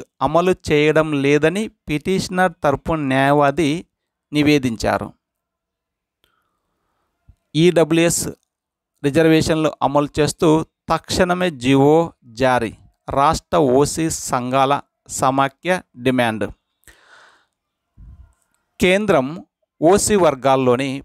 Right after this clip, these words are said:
పేదల కోసం ప్రవేశపెట్టిన పది శాతం ఈడబ్ల్యూఎస్ రిజర్వేషన్లను రాష్ట్రంలో తక్షణమే అమలు చేస్తూ ఆర్డినెన్స్ జారీ చేయాలని పలు ఓసీ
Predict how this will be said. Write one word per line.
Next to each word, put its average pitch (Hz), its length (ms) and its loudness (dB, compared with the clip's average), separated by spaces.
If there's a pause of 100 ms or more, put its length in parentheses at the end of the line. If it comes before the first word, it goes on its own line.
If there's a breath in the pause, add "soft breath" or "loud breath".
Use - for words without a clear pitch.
(120)
పేదల 135 300 0
కోసం 135 340 -2
ప్రవేశపెట్టిన 131 760 0
పది 139 320 -2
శాతం 156 420 0
ఈడబ్ల్యూఎస్ 151 640 0
రిజర్వేషన్లను 156 960 0 (400)
రాష్ట్రంలో 190 640 0 (140)
తక్షణమే 180 540 -2 (100)
అమలు 151 320 0
చేస్తూ 156 460 2
ఆర్డినెన్స్ 143 540 0
జారీ 131 380 0 (100)
చేయాలని 147 420 0
పలు 160 280 0
ఓసీ 165 640 2